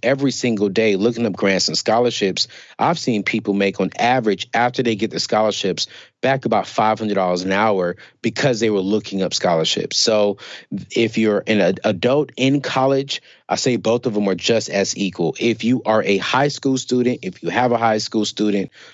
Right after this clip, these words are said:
I would say spending an hour every single day looking up grants and scholarships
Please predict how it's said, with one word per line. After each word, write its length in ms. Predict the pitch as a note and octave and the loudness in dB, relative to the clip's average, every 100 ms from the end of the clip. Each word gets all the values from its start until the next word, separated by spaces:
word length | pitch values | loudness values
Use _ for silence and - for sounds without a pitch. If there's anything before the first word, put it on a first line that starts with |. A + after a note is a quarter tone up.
| - | -4
I 200 | G#2+ C3 | 2 2
would 160 | B2+ | 2
say 280 | - A2+ G#2 | 0 0 0
spending 400 | - - A#2 G#2+ | 0 0 0 2
an 80 | F#2+ | 0
hour 320 | F#2+ G#2 G2+ - | 2 2 2 0
every 340 | A#2 C3 B2+ C3+ | 0 0 0 -2
single 380 | - C3 A2 G#2+ | 0 0 0 0
day 240 | G#2+ G#2 | 2 2
looking 280 | F#2+ F#2 G2 | 0 -2 -4
up 60 | |
grants 360 | E2+ F#2+ F#2 - | -2 0 2 2
and 80 | F2 | 0
scholarships 640 | - F#2+ G2 - F#2 | 2 2 2 0 0